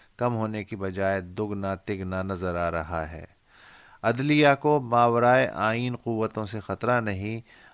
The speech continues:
मगर मुकदमात का अंबार ऐवान अदल से भी ऊंचा हो रहा है।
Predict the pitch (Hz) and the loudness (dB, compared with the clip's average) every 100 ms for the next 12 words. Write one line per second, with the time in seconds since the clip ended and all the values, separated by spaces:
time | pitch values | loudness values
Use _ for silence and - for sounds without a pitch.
0 | - 110 113 113 110 - 107 104 110 123 | -8 -2 0 0 -2 -2 -4 0 2 2
1 | - 120 110 104 104 101 95 95 - - | 2 -2 -2 -2 -4 0 2 2 -2 -12
2 | - 110 107 104 104 104 104 - 107 107 | -6 -2 0 2 2 0 -6 -2 -2 -2
3 | 101 92 95 90 101 - 104 90 92 90 | -6 -6 -6 -6 -8 -8 -8 -4 -2 -2
4 | 87 85 80 80 80 76 73 | -2 -4 -4 -4 -6 -6 -12